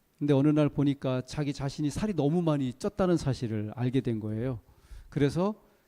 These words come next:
결단을 내렸습니다. 뭐 하지 않기로? 안 먹기로. 예. 그러던 어느 날 이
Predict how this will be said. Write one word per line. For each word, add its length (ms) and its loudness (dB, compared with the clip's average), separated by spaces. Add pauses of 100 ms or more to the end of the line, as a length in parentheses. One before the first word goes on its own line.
결단을 480 4
내렸습니다. 760 -6 (240)
뭐 240 -4
하지 180 2
않기로? 460 4 (1040)
안 320 -2
먹기로. 480 0 (240)
예. 220 -10 (1040)
그러던 280 4
어느 180 4
날 440 0 (140)
이 200 -6